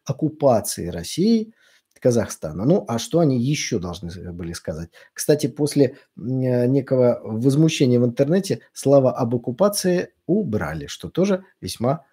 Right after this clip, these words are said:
характерно. Так, когда голосование в Думе по, э, справедливому базовому доходу? Значит, дорогие друзья, законопроект о введении справедливого базового дохода внесен в Государственную Думу. Какую-то точную дату я сейчас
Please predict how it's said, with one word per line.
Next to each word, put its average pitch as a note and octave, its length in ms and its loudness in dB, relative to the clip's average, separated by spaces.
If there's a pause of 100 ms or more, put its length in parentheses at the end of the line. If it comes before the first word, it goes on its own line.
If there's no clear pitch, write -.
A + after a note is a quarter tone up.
(120)
характерно. G2 680 -4 (1200)
Так, D3+ 320 4
когда F3+ 280 8
голосование G3+ 600 6
в D3 60 0
Думе F#3+ 280 4
по, F3 300 2
э, B2+ 320 -4
справедливому D3+ 560 0
базовому D3+ 340 0
доходу? G2 420 -4
Значит, G2+ 320 -10
дорогие A#2 280 -2
друзья, A2+ 320 -4
законопроект C3 920 -2
о A2 240 -2
введении G#2 640 -4
справедливого A2+ 540 -4
базового G2 340 -6
дохода G2 420 -4
внесен A2 440 -4
в - 20 -10
Государственную F#2+ 560 -12
Думу. D#3+ 240 2
Какую-то - 380 -10
точную A2 560 -2
дату C#3+ 340 0
я G#2 200 0
сейчас B2+ 440 -6